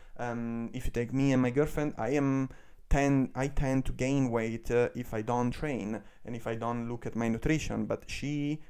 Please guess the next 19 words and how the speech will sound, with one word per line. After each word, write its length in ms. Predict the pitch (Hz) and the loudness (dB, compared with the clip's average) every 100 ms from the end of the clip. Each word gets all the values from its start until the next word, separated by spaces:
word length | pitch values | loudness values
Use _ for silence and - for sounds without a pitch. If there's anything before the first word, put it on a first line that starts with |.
| - | -8
my 140 | 107 | -4
girlfriend, 560 | 107 139 143 143 143 135 | 0 2 2 2 0 -2
uh, 80 | |
she 160 | 139 - | -4 -8
tend 240 | 151 175 | -8 -8
to 80 | 180 | -6
lose 300 | 156 240 277 | -4 -4 -6
weight. 300 | - 101 110 113 - - - | -6 -6 -6 -8 -6 -10 -4
So 320 | 143 135 - - | 0 0 -2 -8
we'll, 280 | 131 147 - - | -2 -2 0 0
if 120 | 127 | 2
we 80 | 127 | 4
don't 200 | 123 170 | 4 4
train 420 | - 135 139 135 | 2 2 2 2
and 180 | 117 113 | 0 0
don't 140 | 139 | 2
eat 220 | 156 - | 2 0
protein, 500 | - 135 127 131 127 | 0 2 0 -4 -2
uh, 120 | 131 | -4